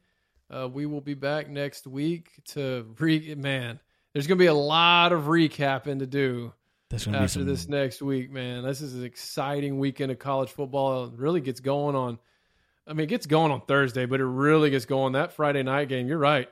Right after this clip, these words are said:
Speaker 1: I'm, I'm,
Speaker 2: That's gonna be a good
Speaker 1: I'm gonna be
Speaker 2: game.
Speaker 1: locked into that one.
Speaker 2: And then you got Texas Tech versus Kansas State coming on
Speaker 1: Yeah.
Speaker 2: new. Man, this is a good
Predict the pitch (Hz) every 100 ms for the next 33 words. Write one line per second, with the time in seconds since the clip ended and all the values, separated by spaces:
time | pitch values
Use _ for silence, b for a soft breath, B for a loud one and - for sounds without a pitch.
0 | - 131 143 151 131 139 165 139 - _
1 | _ _ - 78 87 - 101 92 95 90
2 | 95 151 208 190 147 147 143 151 156 139
3 | 127 123 123 117 - _ _ _ _ -
4 | 107 104 104 98 90 - 120 104 - 117
5 | 107 95 - 98 90 - 135 127 127 120
6 | - _ _ _ _ - 117 131 117 110
7 | 113 107 92 147 135 185 - - 151 127
8 | 127 123 117